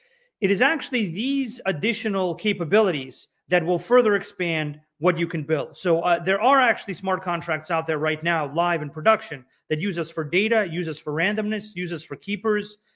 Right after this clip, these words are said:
use us for multiple different oracle networks. And the real way to think about this is that imagine if you were building a web application without A P Is. Imagine if there were no A P Is out in the world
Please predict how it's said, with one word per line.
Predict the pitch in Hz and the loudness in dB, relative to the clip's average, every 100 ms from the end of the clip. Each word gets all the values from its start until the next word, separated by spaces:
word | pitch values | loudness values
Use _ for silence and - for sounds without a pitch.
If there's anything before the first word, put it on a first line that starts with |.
| _ | _
use | 147 190 | -6 -2
us | 185 - | -2 -4
for | 175 156 | -2 -2
multiple | 165 220 226 233 202 | 2 2 2 0 0
different | 160 185 185 165 - | 0 -2 0 -4 0
oracle | 175 175 170 | 0 0 -2
networks. | 160 180 147 123 - _ _ _ _ | -2 -2 -6 -10 -16 _ _ _ _
And | 175 175 | 2 2
the | |
real | 170 247 330 | 2 4 6
way | 247 | 6
to | 196 | 6
think | 180 247 | 2 -2
about | 233 175 156 | 0 0 0
this | 135 123 - _ _ _ _ _ | -6 -12 -16 _ _ _ _ _
is | 175 | 2
that | 196 202 | 4 4
imagine | 196 233 294 247 | 4 6 6 2
if | 233 214 | -2 0
you | |
were | 190 | 0
building | 156 208 233 208 | 4 4 4 2
a | |
web | 175 190 220 | 4 6 8
application | 196 180 - 156 147 156 139 - _ _ | 6 4 -4 -6 -6 -8 -12 -12 _ _
without | 165 170 196 220 220 | 0 2 4 4 4
A | 196 175 | -2 -2
P | 175 | 0
Is. | 160 139 123 - - _ _ | 2 0 -6 -14 -20 _ _
Imagine | 165 214 226 214 | 2 4 4 -2
if | 170 | 0
there | 190 | 0
were | 180 | 0
no | 196 269 | 0 2
A | 240 226 | 2 0
P | 214 | 0
Is | 202 190 170 | 2 2 4
out | 180 180 | 2 2
in | 165 | -2
the | |
world | 160 175 165 160 | -2 0 0 -2